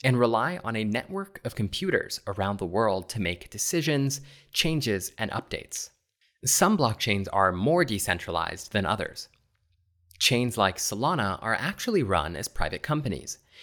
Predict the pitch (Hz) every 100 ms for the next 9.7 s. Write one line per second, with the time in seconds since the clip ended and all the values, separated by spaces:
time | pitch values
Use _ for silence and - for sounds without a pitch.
0 | - - 131 135 127 - 120 170 208 -
1 | - 139 139 104 98 82 - 67 62 -
2 | - 104 - 98 95 90 - 104 110 98
3 | 98 - - 92 87 - 98 90 82 76
4 | 98 104 85 69 - - _ _ _ _
5 | - _ - 110 101 98 95 - 98 -
6 | 185 147 98 92 - 180 208 160 101 95
7 | 90 - 101 143 170 - 76 - 73 -
8 | - - _ _ _ _ - 95 92 -
9 | 95 85 92 127 156 165 170